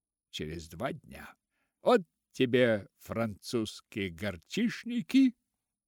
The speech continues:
Один налепишь на спину между крыл,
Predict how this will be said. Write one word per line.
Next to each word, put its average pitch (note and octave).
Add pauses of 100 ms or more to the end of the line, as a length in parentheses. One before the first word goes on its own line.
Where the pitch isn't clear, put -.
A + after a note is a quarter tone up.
(500)
Один A#3
налепишь A2+
на F2
спину B3
между A#3+
крыл, C4